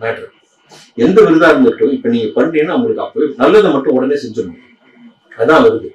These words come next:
அதை நீங்க பத்து வருஷம் கழிச்சு செய்யறது வந்து அந்த உடன்பாடும் இல்ல.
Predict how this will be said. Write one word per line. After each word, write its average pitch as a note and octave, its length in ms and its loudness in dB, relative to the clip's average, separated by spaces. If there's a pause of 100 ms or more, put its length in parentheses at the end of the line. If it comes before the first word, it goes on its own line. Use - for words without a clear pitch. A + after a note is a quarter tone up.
(1080)
அதை C3+ 180 2
நீங்க B2 200 0
பத்து - 200 -2
வருஷம் - 240 -2
கழிச்சு D3+ 120 -4
செய்யறது C3 360 -2
வந்து A#2+ 440 0
அந்த - 160 -8
உடன்பாடும் D#3+ 580 -2
இல்ல. - 260 -2